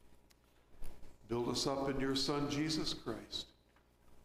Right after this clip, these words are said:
We pray in his name. Amen. Well, I want to call your attention this evening to a passage that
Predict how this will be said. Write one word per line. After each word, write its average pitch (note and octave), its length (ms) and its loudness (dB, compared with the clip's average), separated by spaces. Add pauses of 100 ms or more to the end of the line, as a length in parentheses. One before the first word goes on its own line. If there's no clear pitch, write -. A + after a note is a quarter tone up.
(340)
We G#2+ 60 -8 (140)
pray A#2+ 180 2
in A2+ 140 2
his A#2 240 2
name. A2 240 0 (480)
Amen. - 520 0 (4000)
Well, E3 140 2
I D#3 40 4
want F3 300 2
to C#3 420 2
call D#3 220 2
your C#3+ 200 2
attention C#3+ 480 2 (160)
this - 180 0
evening A2+ 340 0 (1200)
to B2 420 2 (760)
a B2+ 60 0
passage D3+ 600 2
that B2 180 0